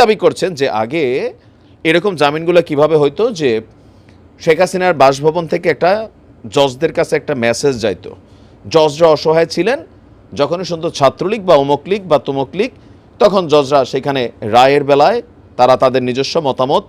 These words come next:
বা যেটা রায় দেওয়া সেটা দিতে পারতেন না, এটা স্যাটল থাকতো। তো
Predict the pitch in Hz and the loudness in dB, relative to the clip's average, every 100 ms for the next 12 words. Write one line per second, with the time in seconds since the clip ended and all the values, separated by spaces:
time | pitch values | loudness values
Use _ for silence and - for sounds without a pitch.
0 | - _ _ - 104 120 107 - - - | -12 _ _ -4 2 4 2 -2 -18 -20
1 | - 104 127 147 135 160 156 131 - 143 | -10 -4 0 4 6 4 4 0 -2 -8
2 | 151 202 156 120 101 92 71 - _ - | -4 -2 -2 -2 -8 -14 -16 -20 _ -8
3 | 151 135 - - 160 151 127 123 95 - | -2 -2 -2 -4 -2 0 -2 -4 -6 -10
4 | 95 - - - - - | -18 -20 -20 -20 -20 -14